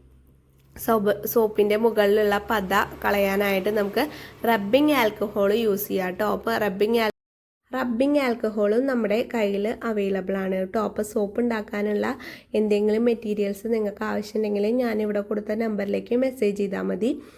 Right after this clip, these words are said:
അപ്പോൾ ദേ ഞാനിവിടെ ക്ലിംഗ് ഫിലിം വെച്ചിട്ട് നമ്മുടെ സോപ്പ് കവർ ചെയ്തെടുത്തിട്ട് നമ്മുടെ ലാബിലൊക്കെ ഒട്ടിച്ച് കൊടുത്തിട്ടുണ്ട് കേട്ടോ. അപ്പോൾ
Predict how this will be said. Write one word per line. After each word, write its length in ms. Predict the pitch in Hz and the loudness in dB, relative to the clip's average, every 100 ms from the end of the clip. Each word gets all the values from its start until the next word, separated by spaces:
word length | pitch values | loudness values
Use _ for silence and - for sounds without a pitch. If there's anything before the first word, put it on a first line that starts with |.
| - | -20
അപ്പോൾ 220 | _ - | _ 2
ദേ 120 | 240 240 | 4 6
ഞാനിവിടെ 420 | 247 220 226 226 | 4 0 -2 -2
ക്ലിംഗ് 340 | 247 254 226 214 | 2 2 2 -2
ഫിലിം 260 | 220 214 240 | -2 0 2
വെച്ചിട്ട് 380 | 240 226 208 233 | 0 -2 -2 0
നമ്മുടെ 260 | 220 220 | 0 -4
സോപ്പ് 380 | 233 220 196 208 | -2 -2 -2 -6
കവർ 320 | 233 214 196 | -4 -2 0
ചെയ്തെടുത്തിട്ട് 640 | 220 208 208 202 202 196 233 | 0 0 0 -2 -4 -2 0
നമ്മുടെ 320 | 254 220 208 | 0 0 0
ലാബിലൊക്കെ 560 | 214 202 196 214 220 220 | 0 0 -2 -2 -2 0
ഒട്ടിച്ച് 320 | 214 208 202 | 0 0 0
കൊടുത്തിട്ടുണ്ട് 600 | 214 196 185 185 190 190 190 | 2 0 -4 -6 -4 -2 -2
കേട്ടോ. 260 | 190 233 233 - - - _ - | -2 -4 -4 -14 -20 -20 _ -14
അപ്പോൾ 260 | 196 233 | -2 0